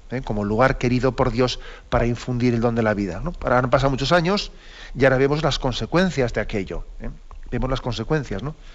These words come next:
Parecía que la actitud de la Iglesia en aquel momento como que no era pro vida, ¿no?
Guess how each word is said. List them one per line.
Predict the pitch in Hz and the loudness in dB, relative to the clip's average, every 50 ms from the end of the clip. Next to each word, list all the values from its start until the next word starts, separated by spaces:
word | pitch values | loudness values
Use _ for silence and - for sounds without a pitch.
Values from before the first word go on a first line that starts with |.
| - - - - - - - - - - - - - | -18 -18 -18 -18 -16 -16 -16 -16 -16 -14 -14 -2 0
Parecía | 127 127 120 117 - 143 147 147 143 | 2 2 2 2 4 4 4 4 4
que | - 147 139 - - - - - - - - - - - | 4 4 2 2 0 -6 -16 -20 -20 -16 -12 -10 -6 -2
la | - 131 131 | 2 2 2
actitud | 127 - - 123 110 151 143 | 2 2 -2 0 0 2 2
de | 143 151 | 4 4
la | 143 | 6
Iglesia | 143 135 143 156 - - 139 143 | 6 4 4 2 2 4 4 4
en | 151 | 4
aquel | 151 - - 127 120 | 2 0 -2 -2 0
momento | 127 139 143 160 156 131 151 160 175 170 - - - - - - - | 0 2 2 0 0 2 2 2 2 2 -2 -8 -14 -16 -16 -8 -2
como | - 139 131 131 | 0 2 2 4
que | - 135 | 2 4
no | 127 135 | 4 6
era | 143 147 131 - | 6 6 4 4
pro | - 131 117 113 | 2 2 2 2
vida, | 156 170 151 123 104 | 0 0 -2 -2 -2
¿no? | 120 151 156 | -2 -4 -4